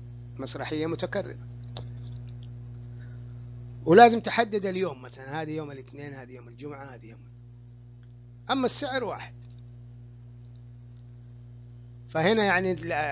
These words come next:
عملية ال-، الحجز لازم يحجز اليوم. فهنا طبعًا ال-، المسرحية معاها كتب تباع،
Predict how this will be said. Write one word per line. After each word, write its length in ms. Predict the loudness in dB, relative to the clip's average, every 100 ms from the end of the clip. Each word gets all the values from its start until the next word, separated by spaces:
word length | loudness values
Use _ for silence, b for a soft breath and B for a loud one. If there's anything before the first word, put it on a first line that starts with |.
| 2
عملية 400 | 0 2 4 4 4
ال-، 240 | -4 -6 -8 -8 -10 -12 -12 -12 -12 -12 -12 -12 -12 -8
الحجز 560 | -4 6 6 6 -4 -14 -14 -14 -14 -14 -14 -14 -14 -12 0
لازم 340 | 2 4 2
يحجز 340 | 0 0 0 2
اليوم. 280 | 0 -2 -4 -14 -14 -12 -14 -12 -14 -12 -12 -12 -12 -12 -12 -12 -12 -12 -12 -12 -12 -12 -12 -12 -12 -12 -12 -12 -12 -12 -12 -12 -12 -12 -12 -12 -12 -12
فهنا 600 | -2 6 8 8 6 2 -4 -12 -12 -12 0
طبعًا 340 | 4 4 2 0
ال-، 300 | -2 -6 -6
المسرحية 880 | -6 -6 -6 -2 2 4 4 2 -4 -10 -12 -10 -12 -12 -12 -12 -10 -10 -10 -10 -10 -10 -10 -10 -8 -2
معاها 340 | 4 6 4
كتب 360 | 2 0 0 -2 -8 -12 -12 -12 -12 -12 -12 -12 -12 -12 -10 -10 -2
تباع، 420 | 2 6 6 6